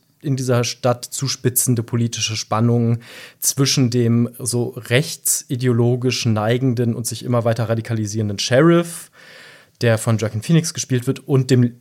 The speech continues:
eher liberal neigenden Bürgermeister der Stadt, der von Pedro Pascal gespielt wird. So. Das heißt, der Film beschäftigt sich sehr viel mit so politischer Polarisierung und ich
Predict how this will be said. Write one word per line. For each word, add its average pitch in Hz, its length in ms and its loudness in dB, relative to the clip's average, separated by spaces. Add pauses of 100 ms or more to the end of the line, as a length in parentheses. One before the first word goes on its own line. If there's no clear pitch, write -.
(400)
eher 135 280 8
liberal 120 640 4
neigenden 110 680 2
Bürgermeister 101 720 -4
der 98 120 -6
Stadt, 90 300 -10 (140)
der 101 80 -6
von 98 160 -6
Pedro 110 240 -2
Pascal 104 440 -2
gespielt - 440 -14
wird. 110 200 -14 (120)
So. 107 300 -4 (720)
Das 127 160 0
heißt, 165 200 6
der 151 80 4
Film 156 220 4
beschäftigt 160 440 0
sich 117 180 -2
sehr 123 220 4
viel 156 200 2
mit 131 140 2
so 135 80 0
politischer 135 480 -2
Polarisierung 120 1000 0 (120)
und 139 380 4
ich - 140 -14